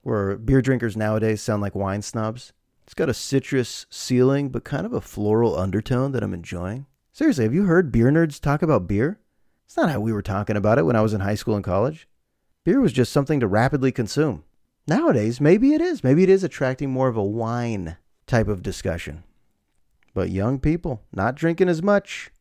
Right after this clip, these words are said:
not binging as much as they used to. I heard Jim Gaffigan say that as well.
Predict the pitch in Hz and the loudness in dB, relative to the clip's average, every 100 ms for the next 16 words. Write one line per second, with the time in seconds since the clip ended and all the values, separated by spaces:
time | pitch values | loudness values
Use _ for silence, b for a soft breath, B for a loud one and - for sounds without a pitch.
0 | _ _ _ _ _ - 131 151 156 196 | _ _ _ _ _ -6 -4 -2 4 4
1 | 208 165 180 170 - _ - 104 127 143 | 4 4 4 2 -4 _ -8 -2 2 2
2 | - 170 160 190 202 226 226 - - 190 | 2 0 4 2 4 0 -2 -2 4 4
3 | 190 _ _ _ _ _ _ _ _ 127 | 4 _ _ _ _ _ _ _ _ 0
4 | 170 151 117 117 107 107 117 101 92 90 | 0 2 2 2 2 2 2 0 -2 -2
5 | 101 95 92 90 92 87 | -2 0 -2 -4 -4 -6